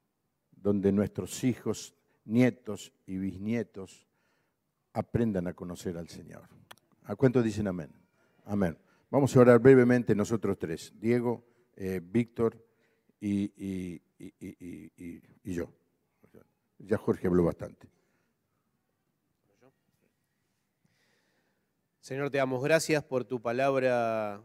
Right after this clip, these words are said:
Speaker 2: en esta noche. Señor, gracias, eh, a todos los que nos diste ese gran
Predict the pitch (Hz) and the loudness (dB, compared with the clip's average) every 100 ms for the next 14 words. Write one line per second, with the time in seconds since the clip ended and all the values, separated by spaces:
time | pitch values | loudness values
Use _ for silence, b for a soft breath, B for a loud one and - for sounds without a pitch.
0 | 107 107 120 - 117 135 127 147 143 - | -20 -16 -14 -12 -6 -6 -6 -8 -8 -12
1 | _ _ _ _ _ _ _ _ _ _ | _ _ _ _ _ _ _ _ _ _
2 | _ _ _ _ _ _ _ _ _ - | _ _ _ _ _ _ _ _ _ -14
3 | 123 127 127 139 143 - 147 143 - - | -8 -4 0 0 0 -2 -4 -4 -10 -12
4 | - 123 117 113 110 107 - _ _ _ | -14 -14 -10 -8 -10 -12 -18 _ _ _
5 | _ _ _ _ _ _ _ - 110 131 | _ _ _ _ _ _ _ -18 -12 -8
6 | 131 120 110 120 117 110 107 104 101 98 | -6 -6 -10 -12 -8 -6 -8 -10 -18 -20
7 | _ _ _ _ _ _ _ _ _ _ | _ _ _ _ _ _ _ _ _ _
8 | _ _ 117 113 139 131 135 127 120 113 | _ _ -16 -10 -10 -8 -6 -4 -4 -6
9 | 107 104 101 _ 120 123 123 120 123 120 | -8 -12 -20 _ -18 -14 -10 -6 -6 -6
10 | 113 107 98 98 | -12 -16 -20 -20